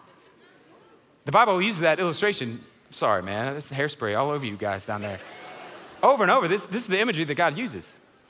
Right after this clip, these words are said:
And James says, "You need to know, you have no idea what's ahead of tomorrow. You're not promised anything. Who are you gonna live your life for?"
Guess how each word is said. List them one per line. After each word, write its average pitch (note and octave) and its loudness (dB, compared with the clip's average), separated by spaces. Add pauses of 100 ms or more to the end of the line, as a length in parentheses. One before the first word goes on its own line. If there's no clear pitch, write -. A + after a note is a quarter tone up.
(3000)
And A2 -12
James C3+ -6
says, G2+ -12
"You C#3+ -10
need E3 -10
to D#3 -8
know, G#2+ -8 (760)
you F3 -8
have F3+ -4
no D3 -6
idea D3+ -6
what's B2 -12
ahead C3+ -10
of A2+ -18
tomorrow. B2 -12 (1120)
You're E3+ -4
not D#3 -4
promised C#3+ -6
anything. D#3 -10 (1600)
Who F#3 -6
are F#3+ -4
you E3 -4
gonna C3+ -6
live C3 -6
your A#2 -8
life A2 -6
for?" - -18